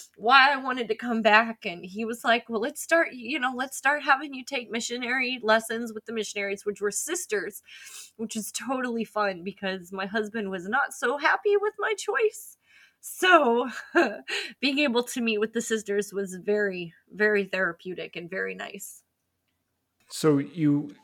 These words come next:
Speaker 2: begin that process and visiting with your bishop, and ultimately that led you to some ordinances.
Speaker 1: Yes, I had to get rebaptized,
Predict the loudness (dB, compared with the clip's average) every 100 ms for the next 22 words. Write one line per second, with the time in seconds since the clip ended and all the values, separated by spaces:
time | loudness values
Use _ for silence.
0 | -4 2 6 6 4 0 4 4 4 4
1 | 2 2 2 0 0 0 2 2 2 2
2 | 2 0 4 2 4 4 4 2 -8 -2
3 | 0 2 2 4 2 4 6 6 6 8
4 | 8 6 -2 -10 -4 6 8 8 4 2
5 | 2 2 4 6 6 2 -2 -10 -10 -14
6 | -16 _ _ _ _ -16 -16 _ -6 6
7 | 8 8 4 -4 -2 2 6 6 6 4
8 | 4 4 8 8 6 2 0 0 -10 -18